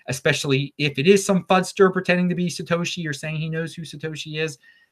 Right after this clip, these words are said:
We'll see how it turns out. Maybe it'll just be a great genius marketing plan to, to get a legitimate site. Maybe it'll be a great site.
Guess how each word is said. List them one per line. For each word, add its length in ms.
We'll 100
see 160
how 160
it 60
turns 240
out. 280
Maybe 180
it'll 120
just 240
be 120
a 40
great 300
genius 440
marketing 400
plan 360
to, 220
to 100
get 320
a 100
legitimate 540
site. 320
Maybe 160
it'll 140
be 140
a 40
great 300
site. 280